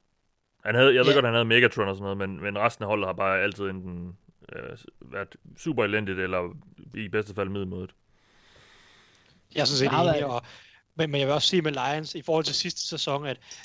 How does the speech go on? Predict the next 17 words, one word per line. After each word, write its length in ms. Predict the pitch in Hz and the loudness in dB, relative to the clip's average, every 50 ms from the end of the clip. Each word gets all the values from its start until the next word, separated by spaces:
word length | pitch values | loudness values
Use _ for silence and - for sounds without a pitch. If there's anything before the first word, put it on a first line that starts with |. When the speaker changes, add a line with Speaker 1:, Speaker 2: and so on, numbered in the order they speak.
| - - 170 143 127 | -16 -14 -14 -8 -2
Speaker 2:
ja, 160 | 139 143 151 | 0 2 2
vi 200 | 156 143 160 151 | 4 4 2 2
var 220 | 139 143 135 131 - _ | 4 2 0 0 -4 _
begejstrede 520 | - 151 - 160 147 160 160 - - 175 156 | -8 -6 -4 -2 -4 -4 -4 -4 -4 -4 -4
efter 160 | 151 - 175 | -4 -4 -8
de 60 | 147 | -6
første 300 | - - 156 151 - 175 | -2 -2 -2 -2 -4 -4
tre 300 | 156 - - 190 170 156 147 | -6 -4 -2 -2 -2 -2 -4
uger, 240 | 135 131 147 165 | -4 0 0 0
hvor 300 | 165 151 156 143 147 139 | 2 2 0 0 0 -2
at 160 | 135 131 - - _ _ _ _ _ _ _ _ _ _ | -4 -6 -8 -12 _ _ _ _ _ _ _ _ _ _
de 80 | - - | -8 -8
spillede 260 | - - 170 147 156 | -4 -2 -2 -2 2
uafgjort 460 | 156 185 202 208 - 185 165 156 _ | 2 2 2 2 2 0 -2 0 _
mod 140 | 170 160 151 | -4 -2 -2
Arizona 400 | 143 135 131 - 160 151 156 160 | -2 -4 -4 -4 -4 -4 -4 -4
Cardinals, 720 | - - 175 139 143 151 160 151 147 151 151 - - - | -4 -4 -4 -4 -4 -8 -8 -8 -6 -6 -6 -8 -8 -10